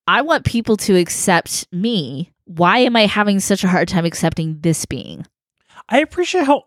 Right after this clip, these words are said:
Speaker 2: honest Tak is about that, too.
Speaker 1: Oh
Speaker 2: When
Speaker 1: my
Speaker 2: she
Speaker 1: God,
Speaker 2: says
Speaker 1: they have a great communication.
Speaker 2: Yes. When, when, when Sidra asks Tak if, if they would still care about her if she were a ship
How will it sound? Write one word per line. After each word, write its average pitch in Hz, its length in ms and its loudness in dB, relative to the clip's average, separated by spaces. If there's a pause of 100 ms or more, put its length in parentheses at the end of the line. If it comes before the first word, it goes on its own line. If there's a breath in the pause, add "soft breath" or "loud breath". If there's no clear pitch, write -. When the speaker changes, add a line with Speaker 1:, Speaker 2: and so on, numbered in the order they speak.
Speaker 2:
honest 220 540 2
Tak 208 380 0
is 196 100 -6
about 180 480 0
that, - 300 -2
too. 277 260 2
Speaker 1:
Oh 269 40 6
Speaker 2:
When - 80 2
Speaker 1:
my - 40 0
Speaker 2:
she 247 140 -2
Speaker 1:
God, 214 60 0
Speaker 2:
says 262 180 4
Speaker 1:
they 269 60 -2
have 240 80 -6
a 233 100 -8
great 269 300 0
communication. 240 840 -2
Speaker 2:
Yes. 160 380 2 (560 soft breath)
When, 233 480 0
when, 220 540 2 (220)
when 202 160 2
Sidra 247 380 2
asks - 920 -2
Tak 214 380 0 (100)
if, - 520 -4 (120)
if 170 180 0
they 208 160 2
would 196 520 4 (280)
still 202 560 2
care 202 680 2
about 139 460 0
her 143 220 2
if 135 140 -2
she - 260 -2
were 139 540 2 (100)
a 147 80 -4
ship 131 520 -2